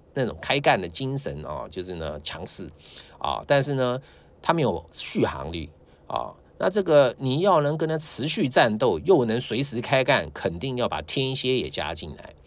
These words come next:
啊，这个天蝎座那种一种莫名的一种复仇的能量啊，这种置之死地而后生的这种能量，而且天蝎座代表的动物啊，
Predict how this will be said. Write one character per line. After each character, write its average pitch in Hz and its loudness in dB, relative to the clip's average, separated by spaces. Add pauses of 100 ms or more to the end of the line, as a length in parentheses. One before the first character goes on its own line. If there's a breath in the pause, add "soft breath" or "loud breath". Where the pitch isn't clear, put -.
(340 loud breath)
啊， - -4
这 - -12
个 - -8
天 131 -2
蝎 127 0
座 120 -2
那 113 0
种 73 -8 (340 loud breath)
一 185 0
种 82 -2
莫 165 6
名 101 -4
的 127 0
一 131 -2
种 80 -4 (200)
复 190 -2
仇 - -4
的 110 0
能 95 -4
量 127 0 (300 soft breath)
啊， 65 -8
这 131 -6
种 92 -6 (240 soft breath)
置 - -4
之 160 -2
死 - -6
地 139 -2
而 117 2
后 226 8
生 151 2
的 120 2
这 117 -2
种 90 -4
能 80 -6
量， 123 -2
而 147 0
且 147 -4
天 160 -4
蝎 180 -2
座 175 0
代 117 0
表 69 -4
的 71 -8 (460)
动 107 4
物 117 -4
啊， - -12